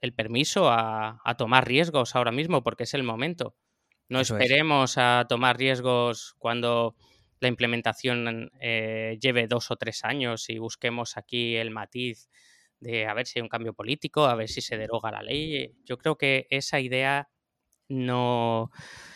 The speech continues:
Speaker 1: eh, no es positiva, mm, respecto a ningún tipo de ley y respecto a ningún tipo de profesión, no solamente la nuestra. Y por último, las familias, que no sé qué piensas tú, José David, pero es
Speaker 2: Ujú.
Speaker 1: uno de los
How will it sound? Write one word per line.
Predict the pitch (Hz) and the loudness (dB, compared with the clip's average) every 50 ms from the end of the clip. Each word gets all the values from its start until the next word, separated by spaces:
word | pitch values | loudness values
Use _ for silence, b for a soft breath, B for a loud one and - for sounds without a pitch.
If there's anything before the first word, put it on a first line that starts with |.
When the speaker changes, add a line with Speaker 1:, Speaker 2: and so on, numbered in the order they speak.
| B B B B B B B B - | B B B B B B B B -6
Speaker 1:
eh, | - 123 123 123 123 | 0 4 4 6 8
no | 135 147 | 8 8
es | - - | 8 10
positiva, | - 147 - 147 - - 147 156 175 147 147 139 - | 8 8 8 6 2 4 4 4 6 6 4 4 2
mm, | 139 139 135 131 127 127 123 123 123 - - - - - - 135 131 | -2 -2 -2 -2 -2 -2 -4 -4 -6 -8 -10 -14 -18 -18 -18 -12 -10
respecto | 135 131 - - 131 - - 117 | -10 -8 -6 -6 -6 -2 -2 -2
a | |
ningún | 120 123 120 120 139 147 139 | 0 0 0 0 0 0 0
tipo | - 143 - 139 131 | -2 0 2 2 2
de | 123 | 2
ley | 120 135 170 190 196 165 | 2 2 2 2 2 0
y | 127 | 0
respecto | 127 120 - - 123 113 113 - 120 117 117 117 113 | -2 -6 -6 -8 -10 -10 -6 -4 -2 0 0 0 0
a | 113 | 0
ningún | 117 117 117 113 113 123 135 131 | 0 0 -2 0 0 -2 -2 -2
tipo | - 131 - 170 | -2 0 2 2
de | 175 143 | 2 2
profesión, | - 110 110 - - - - 131 139 139 113 104 | 0 -2 -10 -10 -10 -8 -6 -4 -4 -4 -4 -6
no | 113 117 | -10 -10
solamente | - - 131 113 123 123 117 120 117 | -8 -6 -6 -4 -4 -4 -6 -6 -8
la | 113 113 | -8 -8
nuestra. | 113 120 135 - - - 113 - - b b b b b b b b b b b b | -8 -8 -8 -10 -10 -14 -14 -14 -16 b b b b b b b b b b b b
Y | 143 - | -2 2
por | 139 127 | 4 4
último, | 143 147 151 170 185 175 | 4 4 2 2 2 2
las | 143 - | 2 2
familias, | - - 110 120 160 190 160 120 110 - - | 0 -2 -2 -2 -2 -2 -4 -4 -6 -6 -8
que | - 117 | -8 -8
no | 117 120 | -6 -6
sé | - - | -6 -6
qué | 113 123 | -6 -4
piensas | - 127 123 - - 123 - - | -2 -2 -2 -4 -4 -10 -8 -4
tú, | 156 160 165 | -2 -2 -2
José | - - - 127 | -4 -6 -4 -2
David, | 117 117 127 160 180 175 | 0 0 0 0 -2 -2
pero | - 120 117 117 117 | -4 -2 2 2 4
es | 117 123 127 131 127 | 4 4 2 2 0
Speaker 2:
Ujú. | 123 131 - _ _ - | -2 -4 -8 _ _ -8
Speaker 1:
uno | 135 135 135 131 131 127 | -6 -4 -2 -2 0 0
de | 127 123 120 | 2 2 2
los | 117 117 117 117 113 117 113 - - | 0 0 0 0 -2 -2 -4 -6 -8